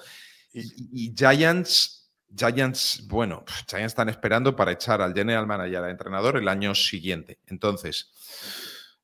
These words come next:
Speaker 2: eso es lo que veo.
Speaker 1: Yo que, yo, totalmente. Yo quiero, yo creo que, de hecho, Jets ha incorporado a este, a este nuevo staff,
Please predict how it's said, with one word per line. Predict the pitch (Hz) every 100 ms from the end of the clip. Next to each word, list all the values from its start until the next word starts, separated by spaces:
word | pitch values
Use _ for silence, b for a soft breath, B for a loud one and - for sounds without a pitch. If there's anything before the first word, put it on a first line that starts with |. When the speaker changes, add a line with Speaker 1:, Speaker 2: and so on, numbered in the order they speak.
| _
Speaker 2:
eso | 143 147
es |
lo | 127
que | 113
veo. | 107 127 - - -
Speaker 1:
Yo | 110 120
que, | - 113
yo, | 117 -
totalmente. | - 107 117 113 143 165
Yo | 98 104
quiero, | 139 139 160
yo | 98 120
creo | - 143 190
que, | 117
de | 85 92
hecho, | 107 139 107
Jets | 123 147 185 - _ _ _
ha | 107
incorporado | 101 107 95 107 110 165 123
a |
este, | 90 101 95 95 95 95 95 98 98
a |
este | 92 104
nuevo | 98 101 95
staff, | -